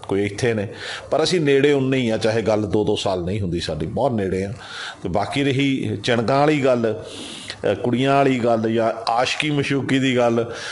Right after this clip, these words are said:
ਉਹ ਕੋਈ ਮੇਰਾ ਕੋਈ ਬਾਹਲਾ ਵਧੀਆ experience ਨਹੀਂ ਆ ਉਹਦੇ 'ਚ। ਭੰਗੜਾ ਭੁੰਗੜਾ ਪਾ ਕੇ, ਖੇਡਾਂ ਖੂਡਾਂ ਖੇਡ ਕੇ ਬਸ, ਅਹ, ਜਵਾਨੀ ਮਾਣੀ ਹੈ।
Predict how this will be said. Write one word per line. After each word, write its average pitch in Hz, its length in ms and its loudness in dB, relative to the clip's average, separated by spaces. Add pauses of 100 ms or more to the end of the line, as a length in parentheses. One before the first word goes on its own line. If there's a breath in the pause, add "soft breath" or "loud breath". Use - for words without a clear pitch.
(240 loud breath)
ਉਹ 180 160 4
ਕੋਈ 165 120 0
ਮੇਰਾ 156 360 6
ਕੋਈ 135 120 0
ਬਾਹਲਾ 151 280 4
ਵਧੀਆ 143 320 4
experience 117 560 -2
ਨਹੀਂ 113 240 0
ਆ 120 40 2
ਉਹਦੇ 104 240 2
'ਚ। - 120 -6 (400 loud breath)
ਭੰਗੜਾ 120 300 2
ਭੁੰਗੜਾ 117 300 2
ਪਾ 110 260 2
ਕੇ, 110 220 0
ਖੇਡਾਂ 113 380 0
ਖੂਡਾਂ 107 240 0
ਖੇਡ 113 240 0
ਕੇ 107 140 0
ਬਸ, 95 300 -2
ਅਹ, 90 800 -4 (580 loud breath)
ਜਵਾਨੀ 107 340 2
ਮਾਣੀ 98 360 -2
ਹੈ। 85 160 -4